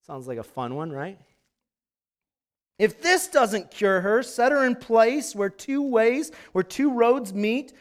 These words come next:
put her right there, and let her hold a cup of wine in her right hand,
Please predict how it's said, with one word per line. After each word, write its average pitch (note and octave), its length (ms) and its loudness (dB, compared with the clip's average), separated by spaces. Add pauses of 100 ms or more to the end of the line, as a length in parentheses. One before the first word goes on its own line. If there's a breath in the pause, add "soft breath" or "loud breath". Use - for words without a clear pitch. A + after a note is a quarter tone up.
(140 soft breath)
put A3+ 160 4
her B3+ 60 2
right B3+ 300 0
there, A3+ 280 0
and G3 180 -4
let A3 100 6
her G#3 80 4
hold A3+ 300 2
a C4+ 40 0
cup - 320 -8
of C4 140 -4
wine A3+ 340 0
in G#3+ 100 -2
her F#3+ 100 0
right A3 320 2
hand, A3+ 340 -6